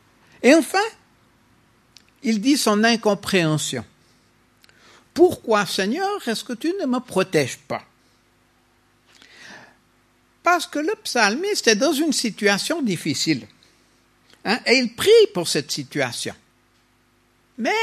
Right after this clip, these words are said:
le Seigneur n'intervient pas. Et ça, c'est intéressant pour nous.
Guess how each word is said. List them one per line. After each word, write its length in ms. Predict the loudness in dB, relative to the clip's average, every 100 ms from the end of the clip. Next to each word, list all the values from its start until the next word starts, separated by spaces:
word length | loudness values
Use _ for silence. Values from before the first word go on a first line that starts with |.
| -2 -2 0
le 80 | 0
Seigneur 420 | 0 -2 -2 -2
n'intervient 540 | -4 -4 -4 -2 -2
pas. 280 | -2 -6 -10 _ _ _ _ _ _ _ _ _ _ _ _ _ _ -20 -16 -16 -18 _ _
Et 140 | 0
ça, 380 | 2 0 0 0
c'est 200 | -2 0
intéressant 680 | 2 0 0 0 0 -2 -4
pour 280 | -2 -4 -2
nous. 160 | -2